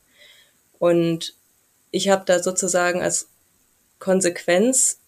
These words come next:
den Gedanken gezogen, dass das, was also alle anderen machen, scheinbar nicht immer nur gut ist.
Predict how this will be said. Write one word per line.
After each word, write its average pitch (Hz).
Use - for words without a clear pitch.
den 170
Gedanken 180
gezogen, 208
dass 175
das, 185
was -
also 175
alle 175
anderen 196
machen, 180
scheinbar 190
nicht 180
immer 185
nur 185
gut 196
ist. -